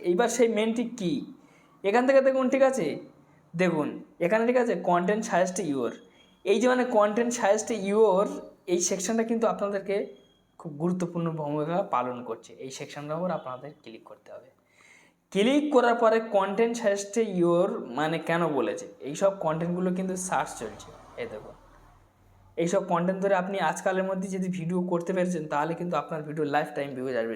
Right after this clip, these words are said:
যা বড় বড় ইউটিউবাররা করে, আজীবন পর্যন্ত করে, এখনও পর্যন্ত করে, আমি মিথ্যে কথা বলবো না, ঠিক আছে? এখনও পর্যন্ত কিন্তু বড় বড় ইউটিউবাররা এই দেখে কিন্তু ভিডিও তৈরি করে। যাই হোক, এখানে দেখুন, একটু টানলে আপনারা দেখতে পাবেন এখান থেকে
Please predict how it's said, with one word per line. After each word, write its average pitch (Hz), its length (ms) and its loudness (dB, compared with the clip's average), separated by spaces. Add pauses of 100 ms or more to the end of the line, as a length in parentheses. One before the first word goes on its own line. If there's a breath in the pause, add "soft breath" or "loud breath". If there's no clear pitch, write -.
যা 139 80 2 (180)
বড় 131 180 2
বড় 147 180 2
ইউটিউবাররা 117 500 -4
করে, 98 180 -10 (500)
আজীবন 226 420 4
পর্যন্ত 165 200 0 (120)
করে, 113 160 -4 (140)
এখনও 233 260 -2
পর্যন্ত 190 220 0 (120)
করে, 117 180 -2
আমি 131 120 -6
মিথ্যে 185 200 -4
কথা 139 180 -2
বলবো 107 240 -10
না, - 60 -20 (560)
ঠিক 220 180 0
আছে? 226 140 -4 (540 loud breath)
এখনও 202 320 0
পর্যন্ত 180 280 0 (140)
কিন্তু 185 200 -2 (560)
বড় 127 180 0
বড় 127 160 -4
ইউটিউবাররা 139 420 -4 (160)
এই 143 60 -6 (100)
দেখে 147 240 -8
কিন্তু 147 140 -10 (140)
ভিডিও 110 260 -10
তৈরি 104 220 -12
করে। 107 120 -12 (100)
যাই 143 160 4
হোক, - 100 -4 (800 loud breath)
এখানে 233 260 2
দেখুন, 247 160 6 (140)
একটু 196 220 -4
টানলে 240 320 4 (280)
আপনারা 220 200 2 (100)
দেখতে 214 240 2
পাবেন 180 240 4 (120)
এখান 202 260 2
থেকে 180 180 -2